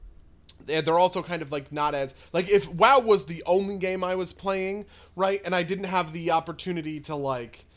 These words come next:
you know, turn on a movie or, or listen to a podcast while I was, like, doing World Quest or whatever, I would like it a lot less. And I feel like what, what Fallout seventy-six did was Fallout seventy-six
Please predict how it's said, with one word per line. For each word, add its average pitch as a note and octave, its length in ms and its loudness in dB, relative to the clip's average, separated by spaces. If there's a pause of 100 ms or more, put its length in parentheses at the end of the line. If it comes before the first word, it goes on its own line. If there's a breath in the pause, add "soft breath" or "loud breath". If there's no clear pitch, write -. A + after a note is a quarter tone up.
(200 soft breath)
you A#2 140 -12
know, G#2 320 -10
turn C#3+ 260 -10
on C3 200 -6
a A#2+ 60 -12
movie C3 720 -10 (120)
or, A#2+ 300 -8
or B2+ 180 -10
listen B2+ 280 -12
to C3+ 80 -8
a A2+ 40 -8
podcast C3 600 -12
while B2 120 -8
I A#2+ 80 -8
was, A2+ 180 -14
like, A#2+ 180 -14
doing B2 280 -14
World C3 240 -10
Quest D#3+ 260 -12
or E3 60 -10
whatever, D#3 260 -8
I B2 80 -6
would A2 100 -12
like A#2+ 160 -14
it C3 60 -12
a A#2+ 40 -10
lot A#2+ 200 -12
less. D#3+ 300 -8 (240 loud breath)
And F#3+ 100 -2
I G#3 60 4
feel C4+ 200 0
like A#3+ 160 6
what, F#3+ 220 2
what F3 180 0
Fallout G3+ 300 6
seventy-six F#3 480 -4
did D3 280 -4 (240 loud breath)
was E3+ 160 -4
Fallout B3 300 4
seventy-six G#3 600 -2